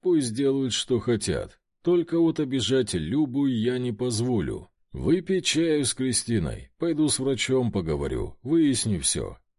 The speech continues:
Кристина переводит на меня настороженный взгляд, подмигиваю ей, смываюсь. «Не бойся, Люба не покусает». Доктор говорит, что не всё так плохо,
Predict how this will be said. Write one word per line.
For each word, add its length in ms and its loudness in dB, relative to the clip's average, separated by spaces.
Кристина 680 -2
переводит 680 -2
на 100 -4
меня 320 -2
настороженный 840 -2
взгляд, 520 -4
подмигиваю 800 -4
ей, 480 -2
смываюсь. 920 -2
«Не 240 -2
бойся, 680 0
Люба 420 0
не 140 -4
покусает». 920 -4
Доктор 520 -2
говорит, 500 -4
что 260 -2
не 200 -2
всё 320 -2
так 260 -6
плохо, 540 -2